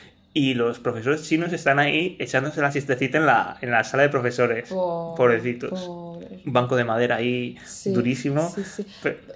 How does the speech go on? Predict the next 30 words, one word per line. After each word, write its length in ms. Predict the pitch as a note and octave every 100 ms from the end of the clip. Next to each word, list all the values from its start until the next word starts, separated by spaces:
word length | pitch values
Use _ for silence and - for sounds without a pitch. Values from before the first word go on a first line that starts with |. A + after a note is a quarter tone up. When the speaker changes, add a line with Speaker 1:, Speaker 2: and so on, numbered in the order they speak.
| G#3
Speaker 2:
Tienen 320 | C4 D#4+ F4
la 80 | B3+
habilidad 420 | G3 F#3+ G3 G#3+
de 80 | B3+
dormir 400 | G#3 F#3+ G3 A3+
en 140 | A#3+
cualquier 320 | G#3 F3+ A3 A3
lado. 260 | F#3 D#3+
Speaker 1:
Yo 160 | C3+ B2+
te 100 | C#3+
digo 280 | D3 D3 D3
que 160 | C3
si 160 | - B2
tuviera, 560 | B2+ A#2+ B2 C#3 E3
vamos, 280 | - C3+ B2+
yo 100 | A#2+
una 160 | C3 C#3+
siesta 340 | D#3 D#3 E3+
me 80 | E3
lo 80 | C3
duermo 500 | C3+ C#3+ D#3+ F3 -
de 200 | C#3 A#2+
pie 680 | A#2+ C3 C3+ D#3 F3 F3+ F#3 -
en 340 | C#3+ C3+ C3
el 120 | B2
Sáhara, 480 | A2+ - B2+ A2 G#2
si 120 | -
hace 140 | A#2+ A2+
falta. 340 | A2+ G#2+ - - - -
Speaker 2:
<laughs> 60 | G3+